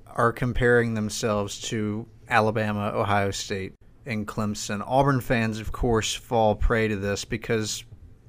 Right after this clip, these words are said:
all you can do is stare at what Nick Saban has done for the last decade and a half and be in awe of the consistent dominance. Why should they or should they not believe that things will be different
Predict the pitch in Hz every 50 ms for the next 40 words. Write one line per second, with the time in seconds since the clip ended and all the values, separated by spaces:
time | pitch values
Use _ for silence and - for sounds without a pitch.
0 | - - - - - 120 117 123 120 120 127 - - 127 120 113 120 117 107 104
1 | 101 - - - 123 113 110 107 107 107 110 107 101 101 110 107 - - - -
2 | 170 151 151 139 120 113 107 107 101 98 110 110 104 101 113 131 120 127 127 135
3 | 131 113 104 98 107 104 - - - - - - - - - - - 120 110 104
4 | 107 104 104 104 104 101 - - - 127 107 - - 117 110 107 107 101 95 104
5 | 107 107 104 98 - - 117 110 101 98 101 101 98 98 98 - - 117 123 135
6 | 123 110 95 92 101 113 - - - - - - - - 117 110 101 110 - -
7 | 107 104 - - - - - - - 120 107 95 104 110 107 107 113 104 92 87
8 | 87 85 - - - - - - - - - - - - - - - - - -
9 | - 135 120 120 131 139 156 170 185 190 190 185 180 160 - - - - - -
10 | - - - - - - - - - - - - - 175 180 175 160 180 175 170
11 | 170 151 147 139 - - 139 135 127 127 117 113 107 107 117 123 139 147 131 135
12 | 127 107 104 101 98 95 98 101 101 123 - - 123 110 - - 123 117 120 120
13 | 110 - 113 113 110 101 113 107 98 107 107 107 - - 95 92 87